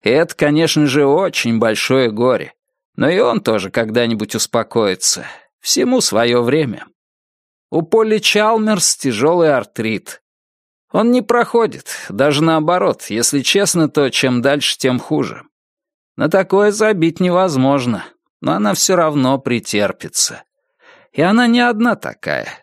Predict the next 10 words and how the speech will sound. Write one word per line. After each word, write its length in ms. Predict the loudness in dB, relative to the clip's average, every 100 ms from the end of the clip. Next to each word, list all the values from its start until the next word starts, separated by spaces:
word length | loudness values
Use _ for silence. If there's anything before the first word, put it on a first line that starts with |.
| _ _ _
Таких 500 | -6 -2 0 0 0
миллионы. 680 | 0 2 2 2 0 -4 -12 _ _ _ _ _ _ _ _ _ _ _ _ -4
Мы 160 | 0
по-прежнему 920 | 2 2 2 2 2 2 2 2 2 -2 -2
иной 420 | 2 4 2 2
раз 300 | 2 2 0
огрызаемся 720 | 0 -2 0 0 0 0 -2
друг 240 | -4 -4 -2
на 160 | -2
друга, 480 | 0 0 0 0 -2